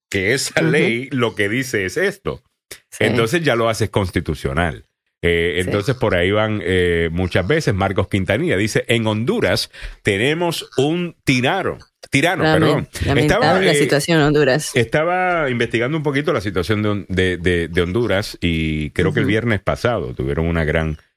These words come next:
Speaker 1: eh, marcha. No sé qué tan concurrida, eh, fue. Vi también alguna gente quejándose de que es esto, de que solamente los viernes nos vamos a,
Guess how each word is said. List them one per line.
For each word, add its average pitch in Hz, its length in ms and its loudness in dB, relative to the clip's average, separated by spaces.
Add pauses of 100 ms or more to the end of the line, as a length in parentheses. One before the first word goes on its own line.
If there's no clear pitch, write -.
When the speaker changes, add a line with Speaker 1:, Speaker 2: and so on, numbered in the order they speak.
(200)
Speaker 1:
eh, 76 280 0
marcha. 101 340 0
No 80 100 0
sé 131 120 -2
qué 131 100 0
tan 123 160 -2
concurrida, 110 840 0 (180)
eh, 82 240 2
fue. 151 280 0
Vi 90 140 -2
también 104 240 0
alguna 98 240 0
gente 98 220 0
quejándose 85 460 0
de 67 120 -2
que 82 160 0
es 98 80 0
esto, 107 240 0
de 73 80 -2
que 69 100 -6
solamente 92 400 0
los 78 120 -2
viernes 92 300 -2
nos 73 140 -4
vamos 87 340 -2
a, - 40 -14